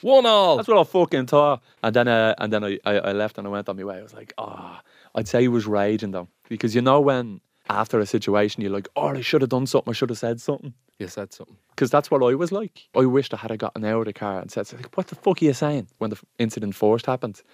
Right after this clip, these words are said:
Speaker 2: But I'd say he felt like that then down at the barriers when I drove off. He's like, "Fuck, I should have talked back to him." And the funny thing is, if he had got out of his car and came over to me, I'd have been like, "Bzzz, window up, I'm gone." <laughs>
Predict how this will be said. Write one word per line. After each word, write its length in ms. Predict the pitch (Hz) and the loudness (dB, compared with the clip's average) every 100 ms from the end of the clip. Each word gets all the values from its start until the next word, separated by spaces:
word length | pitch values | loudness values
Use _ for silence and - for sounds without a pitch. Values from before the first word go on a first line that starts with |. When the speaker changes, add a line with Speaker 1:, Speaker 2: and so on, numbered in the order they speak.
| _ _ | _ _
Speaker 2:
But 100 | - | -6
I'd 60 | 107 | 0
say 140 | 117 | 0
he 160 | 110 110 | 0 0
felt 240 | - 101 | 0 0
like 180 | 95 98 | 0 -2
that 220 | 98 95 | -2 -2
then 220 | - 95 95 | -2 -4 -2
down 220 | 95 98 | -2 -2
at 80 | 92 | -4
the 60 | 92 | 0
barriers 580 | 95 98 98 92 - - _ _ _ | 2 2 0 -4 -12 -20 _ _ _
when 120 | 104 | -2
I 100 | 98 | 0
drove 320 | 95 98 92 92 | 2 2 2 0
off. 180 | 92 - | -2 -4
He's 100 | 101 | -14
like, 120 | 95 - | -14 -12
"Fuck, 180 | 139 - | -10 -10
I 40 | |
should 160 | 110 127 | -6 -6
have 40 | |
talked 260 | 123 113 110 | 0 -2 0
back 180 | 110 110 | -4 -6
to 100 | 117 | -8
him." 100 | 98 - _ _ - | -10 -14 _ _ -6
And 160 | 104 107 | -4 -6
the 60 | |
funny 260 | - 208 262 | -4 -2 0
thing 220 | 208 175 | 2 2
is, 340 | 156 135 101 - _ _ | 2 0 -4 -14 _ _
if 100 | - | -8
he 160 | 131 180 | -2 -2
had 280 | - 165 143 | 0 2 4
got 160 | 123 123 | 4 4
out 120 | 127 | 2
of 60 | 113 | 0
his 100 | - | -6
car 260 | - 113 | -2 -2
and 80 | 104 | -2
came 240 | - 107 101 | 0 -2 0
over 220 | 107 110 | -4 -6
to 80 | 104 | -10
me, 100 | 90 - _ - | -14 -16 _ 0
I'd 100 | 117 | 2
have 40 | 117 | 4
been 120 | 110 | 4
like, 220 | 101 - | 0 -2
"Bzzz, 480 | 254 240 254 254 262 - | -6 -6 -6 -10 -14 -2
window 400 | 226 131 135 123 | 2 4 6 6
up, 140 | 131 - - | 4 2 2
I'm 300 | 143 160 139 | 2 2 -2
gone." 600 | 127 175 165 165 147 | 2 4 4 2 0
<laughs> 60 | 123 | -2